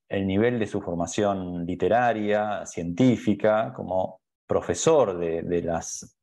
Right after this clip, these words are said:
artes liberales o las, eh, encyclia mathemata, esta formación general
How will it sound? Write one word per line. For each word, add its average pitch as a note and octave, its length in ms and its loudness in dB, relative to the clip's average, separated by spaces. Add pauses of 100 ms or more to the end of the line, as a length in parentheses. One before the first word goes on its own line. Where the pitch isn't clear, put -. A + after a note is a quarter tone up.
(160)
artes F#2 340 0
liberales G2 580 8
o E2+ 80 4
las, E2 360 0 (580)
eh, E2 320 0
encyclia F#2+ 760 2
mathemata, F2+ 680 2
esta F2+ 380 0
formación G2 640 -2
general G#2 680 0